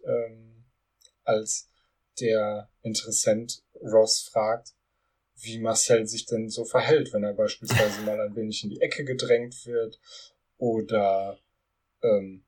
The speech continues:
Speaker 1: mit jemandem kämpfen muss, sich bedroht fühlt und ob er mit einem kleinen Gegenstand würde umgehen können.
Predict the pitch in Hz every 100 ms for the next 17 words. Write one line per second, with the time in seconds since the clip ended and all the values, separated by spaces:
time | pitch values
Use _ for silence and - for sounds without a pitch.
0 | _ 113 107 107 101 98 98 101 _ _
1 | _ - 160 170 - 127 123 123 - -
2 | - 104 - 131 131 131 131 - 117 113
3 | - - - - 131 - 220 196 160 -
4 | 175 - 196 196 - 202 143 - 117 95
5 | 101 101 110 101 95 98 - 92 90